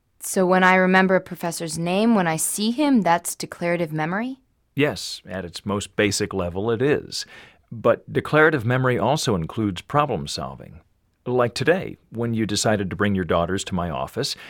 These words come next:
Speaker 2: you were using declarative memory to access previous experiences and facts that would allow you to make a decision.
Speaker 1: Oh, right. I remember your example in class. That makes sense now. You were talking about problem solving by recalling experiences. But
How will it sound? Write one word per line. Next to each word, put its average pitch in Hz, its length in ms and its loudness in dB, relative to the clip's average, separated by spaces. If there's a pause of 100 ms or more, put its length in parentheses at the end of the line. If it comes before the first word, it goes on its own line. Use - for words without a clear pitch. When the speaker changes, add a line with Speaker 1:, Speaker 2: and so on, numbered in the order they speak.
(160)
Speaker 2:
you 123 140 0
were 117 80 4
using 113 360 0
declarative 127 680 0
memory 71 400 -6
to 101 200 -2
access 107 460 0
previous 113 580 -2
experiences 113 880 0
and 82 160 -4
facts 135 420 -2
that 101 140 -4
would 98 160 0
allow 92 360 2
you 98 160 0
to 73 100 -2
make 82 180 -2
a - 60 -4
decision. 82 640 -2 (460)
Speaker 1:
Oh, 247 200 6
right. 220 460 4 (300)
I 208 80 8
remember 233 360 6
your 240 160 4
example 196 380 0
in 190 140 -2
class. 220 540 0 (220)
That 247 100 2
makes 269 200 0
sense 269 280 0
now. 156 280 -6 (580)
You 247 140 -2
were 311 60 0
talking 254 380 2
about 196 240 2
problem 196 360 2
solving 165 460 -2
by 165 100 0
recalling 160 500 -4
experiences. 180 920 -6 (600)
But 196 180 4